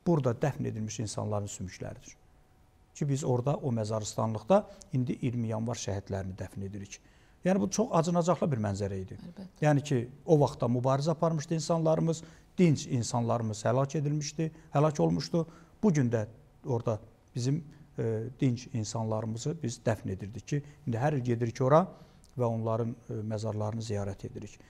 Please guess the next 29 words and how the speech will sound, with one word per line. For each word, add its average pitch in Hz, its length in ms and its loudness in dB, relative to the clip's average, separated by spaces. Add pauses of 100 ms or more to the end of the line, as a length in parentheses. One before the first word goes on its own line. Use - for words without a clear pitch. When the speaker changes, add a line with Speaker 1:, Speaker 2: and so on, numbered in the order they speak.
(160)
Speaker 1:
Yəni, 220 160 4
iyirmi 196 300 4
yanvar 196 340 2
hadisələri 185 480 2
mən 185 120 2
belə 180 200 4
yanaşıram 104 400 -4
ki, 147 200 -2 (320)
bu 196 160 4
bizim 170 480 2
azadlıq 135 520 0
mübarizəmizin 127 880 2 (360)
bir 190 260 6
nəticəsi 127 800 2
idi. 104 280 2 (280)
Speaker 2:
Təəssüflər 262 480 -2
olsun 233 360 -2
ki, 220 280 -4
e, 170 480 -4
biz 214 220 -8 (200)
kompüterdə 185 960 -8 (440)
daxil 180 360 -6
olanda 160 440 -8
bu 180 120 -8
haqqda 165 320 -10
məlumatlar 156 560 -10
almaq 147 320 -10
istəyəndə, 147 520 -10
amma 185 280 -8